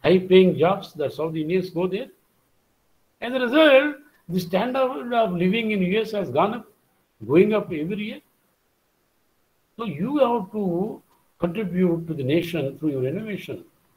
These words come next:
So innovation is regarded as a priority if countries are emerge from the global crisis. If India has to emerge as a leader, you have to invest in the growth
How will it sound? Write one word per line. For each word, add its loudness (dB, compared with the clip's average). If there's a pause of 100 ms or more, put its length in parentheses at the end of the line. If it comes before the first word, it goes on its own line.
(560)
So 0
innovation 0
is -2
regarded 4
as 6
a 2
priority 4
if -10
countries -4
are -2 (720)
emerge 0
from -4
the -10
global -2
crisis. -8 (360)
If -14
India 0
has 2 (100)
to -4 (400)
emerge -2 (360)
as 0
a 2
leader, 6 (960)
you -8
have 2
to -4
invest -2
in -2
the -2 (600)
growth 4